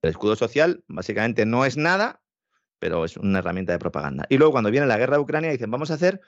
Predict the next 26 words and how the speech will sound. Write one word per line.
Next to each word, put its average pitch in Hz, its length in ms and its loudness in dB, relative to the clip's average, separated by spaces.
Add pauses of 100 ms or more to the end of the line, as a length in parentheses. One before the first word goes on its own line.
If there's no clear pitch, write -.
(480)
un 160 100 2
escudo 170 320 4
anticrisis, 147 720 0
un 127 100 -2
plan 127 140 0
anticrisis, 135 600 0
guerra 113 280 2
de 98 80 -2
Ucrania". 87 420 -10
Y 127 140 0
ahí 151 140 2
es 175 40 2
donde 185 160 -2
se 156 120 -6
incluye 143 520 -2
la 92 140 -10
famosa 104 320 -4
rebaja 87 300 -6
del - 160 -10
iva. - 140 -20 (600)
Esto 202 240 4
terminaba 190 460 4
el 190 80 0
treinta 127 280 0
de 135 60 4
junio. 196 400 -2